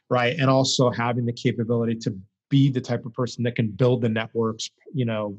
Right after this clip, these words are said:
like, effectively, right? And so over the last several years, I've really spent a lot of time in basically putting together ever more powerful,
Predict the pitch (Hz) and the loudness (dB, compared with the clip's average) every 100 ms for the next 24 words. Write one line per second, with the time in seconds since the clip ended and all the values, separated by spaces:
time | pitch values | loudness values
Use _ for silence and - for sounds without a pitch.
0 | 120 117 104 95 156 175 139 98 110 _ | -8 -8 -8 -6 -4 -2 -4 -6 -10 _
1 | - 113 123 - _ _ _ _ _ - | -4 -2 -4 -8 _ _ _ _ _ -2
2 | 135 - 160 139 160 160 156 131 131 147 | 2 6 6 6 6 6 6 4 2 0
3 | 139 170 151 156 151 123 110 104 110 117 | 0 2 4 4 2 2 0 -2 -10 -14
4 | - _ _ _ - 120 131 139 131 156 | -18 _ _ _ -6 0 2 2 0 0
5 | 135 123 131 135 - 139 135 135 131 131 | 2 2 0 -4 -4 0 0 0 0 -2
6 | 131 - 123 120 117 113 123 123 123 - | -4 -6 -6 -4 -4 -4 -2 -2 -2 -2
7 | 131 131 120 113 110 113 - 147 151 135 | -2 0 0 0 -2 -6 0 4 4 2
8 | 135 117 123 123 120 117 113 123 127 143 | 0 0 0 2 2 2 0 0 2 4
9 | 127 120 120 117 117 - - 120 117 120 | 2 2 2 0 0 -4 -4 -2 0 -2
10 | - 123 117 | -2 -2 -2